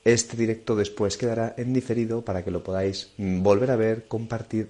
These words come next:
rever, reeditar, re-, lo que queráis que sea con re, do, mi, fa, sol, lo que vosotros queráis,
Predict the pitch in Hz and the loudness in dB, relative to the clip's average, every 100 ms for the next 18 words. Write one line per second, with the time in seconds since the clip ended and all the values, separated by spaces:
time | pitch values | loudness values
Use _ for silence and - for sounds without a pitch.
0 | - 110 113 110 110 110 - - - 117 | -6 -4 -2 0 -2 -2 -8 -20 -14 -4
1 | 107 110 110 104 101 104 - - - - | -2 -2 -4 -2 -2 -4 -8 -20 -20 -16
2 | 104 101 104 107 104 95 92 95 95 95 | -8 0 0 2 2 2 2 0 0 0
3 | 92 98 98 - 98 98 92 95 92 98 | 2 4 4 0 -4 -2 -2 -2 -2 0
4 | 107 110 104 104 107 110 110 104 107 - | 2 2 0 0 0 -2 -4 -6 -6 -8
5 | 104 - 107 107 104 92 92 101 101 120 | -6 -4 -4 -4 -4 -4 -6 -8 -10 -10
6 | 110 _ _ _ _ _ - - 107 98 | -12 _ _ _ _ _ -8 -2 0 0
7 | 90 87 87 - | -2 -4 -6 -12